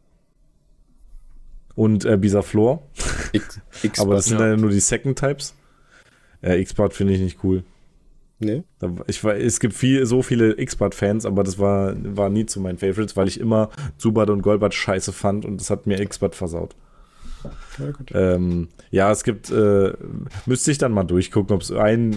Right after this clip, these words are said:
Speaker 1: Gift-Pokémon gibt, was ich richtig cool finde. Äh, kann ich ja gleich noch mal gucken, das geht ja schnell. Ähm,
Speaker 2: Mhm.
Speaker 1: aber kommen
Speaker 2: Wie,
Speaker 1: wir noch
Speaker 2: wie
Speaker 1: zu
Speaker 2: hieß
Speaker 1: meinem
Speaker 2: das?
Speaker 1: Lieblings-Pokémon.
Speaker 2: Äh,
Speaker 1: Ja.
Speaker 2: sorry, wenn ich dich noch mal unterbreche. Wie hieß denn das, das Ven-, Venicrow? War das, glaub ich, auf Englisch?
Speaker 1: Venicro.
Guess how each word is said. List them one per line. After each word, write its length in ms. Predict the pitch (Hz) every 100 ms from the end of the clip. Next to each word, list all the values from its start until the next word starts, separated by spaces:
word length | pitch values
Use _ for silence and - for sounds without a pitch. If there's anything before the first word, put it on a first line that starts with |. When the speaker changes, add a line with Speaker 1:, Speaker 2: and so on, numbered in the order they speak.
| 101
Speaker 1:
Gift-Pokémon 680 | 117 - 113 107 107 101
gibt, 240 | 98 101 -
was 160 | 92
ich 100 | 92
richtig 280 | 95 - 95 -
cool 100 | 107
finde. 300 | 101 92 87 - - - -
Äh, 220 | - 95 90
kann 180 | 104
ich 60 | 101
ja 80 | 107
gleich 220 | 104 98
noch 100 | 98
mal 100 | 92
gucken, 280 | - 101 107
das 140 | 95
geht 100 | 101
ja 80 | 95
schnell. 320 | 90 95 95 - - - - _
Ähm, 360 | 101 101 98 95
Speaker 2:
Mhm. 60 | 90
Speaker 1:
aber 320 | 92 101 98
kommen 140 | 104 110
Speaker 2:
Wie, 20 |
Speaker 1:
wir 60 |
noch 120 | 110 107
Speaker 2:
wie 80 |
Speaker 1:
zu 120 | 107 127
Speaker 2:
hieß 80 |
Speaker 1:
meinem 100 | 104
Speaker 2:
das? 140 | 98 113
Speaker 1:
Lieblings-Pokémon. 720 | 123 131 - 123 117 123 127 - - - - - - _
Speaker 2:
Äh, 240 | - 95 92
Speaker 1:
Ja. 180 | 98 107 - - _
Speaker 2:
sorry, 340 | - 95 95
wenn 140 | 90
ich 80 | 92
dich 220 | - 107
noch 120 | 104 -
mal 80 | -
unterbreche. 380 | 92 - 95 104
Wie 80 |
hieß 200 | 98 120
denn 80 | -
das, 240 | 104 98 - - - -
das 240 | 104 - -
Ven-, 240 | 101 131 -
Venicrow? 840 | - 98 120 147 - - 139 156 156 _ _ _ _ _ -
War 80 |
das, 160 | 127 -
glaub 140 | 127
ich, 120 | 127 127
auf 120 | -
Englisch? 260 | - - 98
Speaker 1:
Venicro. 420 | 113 - 98